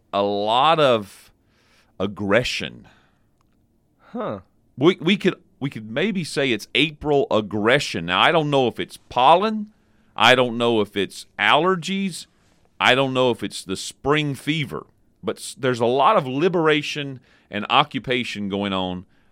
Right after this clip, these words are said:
Speaker 1: on April the twenty-ninth. Going all the way back to twelve eighty-nine, when Qualon, the Sultan of Egypt, captured Tripoli.
Speaker 2: Hmm.
Speaker 1: In fourteen twenty-nine, Joan of Arc led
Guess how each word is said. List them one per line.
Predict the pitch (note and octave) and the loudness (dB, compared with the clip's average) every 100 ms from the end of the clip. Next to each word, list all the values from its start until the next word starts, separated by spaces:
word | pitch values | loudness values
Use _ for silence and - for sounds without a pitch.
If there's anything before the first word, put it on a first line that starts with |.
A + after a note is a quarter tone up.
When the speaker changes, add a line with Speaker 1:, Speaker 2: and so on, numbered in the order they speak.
| - | -8
Speaker 1:
on | F#2 G2+ | -2 0
April | G#2+ F#2+ | -2 -2
the | F2 | -8
twenty-ninth. | - G2 F2+ F2 C2 - _ _ _ _ _ _ | -8 -8 -6 -6 -8 -12 _ _ _ _ _ _
Going | C#3+ D#3 D#3 | 0 2 2
all | E3 | 2
the | |
way | E3 | 2
back | D#3+ - - | 2 2 0
to | - | -8
twelve | G#2 - C#3 D3 | -12 -2 0 0
eighty-nine, | C3+ B2+ B2 G#2 D#2 C2 - _ _ _ _ - | -2 -2 -4 -4 -4 -8 -18 _ _ _ _ -8
when | G#2+ A#2+ A2+ - _ - | -2 0 -2 -6 _ -20
Qualon, | - - C3+ D3+ D#3 F#3 D#3+ A2+ B2+ D3+ - _ | -20 -10 2 4 8 8 6 4 -2 -10 -16 _
the | - G#2+ | -10 -8
Sultan | - E3+ E3+ D#3 | 0 0 0 -2
of | C3+ | -2
Egypt, | D3 C#3+ A2+ - | -2 -2 -6 -4
captured | - B2 - G#2 | -4 -4 -6 -12
Tripoli. | - E3+ G#2 - - _ _ _ _ _ _ _ _ _ _ _ | -8 -8 -8 -12 -16 _ _ _ _ _ _ _ _ _ _ _
Speaker 2:
Hmm. | - G#3 A#2+ _ _ _ - | -14 -12 -12 _ _ _ -10
Speaker 1:
In | A2+ | -8
fourteen | G#2 F3+ F3+ F3+ E3+ | 0 0 2 -2 -2
twenty-nine, | E3+ F3 E3+ F#3 F#3 | -4 -2 0 0 0
Joan | B2+ D3 D#3+ | 0 0 0
of | C#3+ | 0
Arc | C3 E3 D3 - | 2 2 2 -4
led | A2 A2+ A#2+ B2 A#2 | -6 0 2 2 0